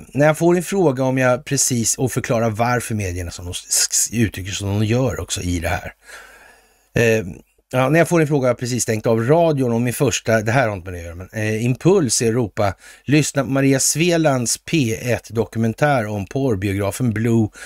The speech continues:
Vision, så förstår du vem som är offer och vem som ska straffas.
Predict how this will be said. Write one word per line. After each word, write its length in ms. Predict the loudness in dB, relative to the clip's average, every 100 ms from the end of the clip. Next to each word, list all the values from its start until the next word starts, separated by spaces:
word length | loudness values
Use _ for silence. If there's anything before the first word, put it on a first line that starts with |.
| -18 -16 0
Vision, 840 | 0 0 0 4 4 2 -6 -8
så 160 | -4 -4
förstår 420 | -4 -6 -6 -6
du 180 | -8 -12 _ _ -20 -20 -4
vem 200 | 0 0
som 140 | 0 2
är 60 |
offer 340 | 2 0 -2 -2
och 100 | 0
vem 180 | -2
som 240 | -4 -6 -4
ska 300 | -4 -4 -4
straffas. 1000 | -6 -2 -2 -2 -8 -2 0 0 -4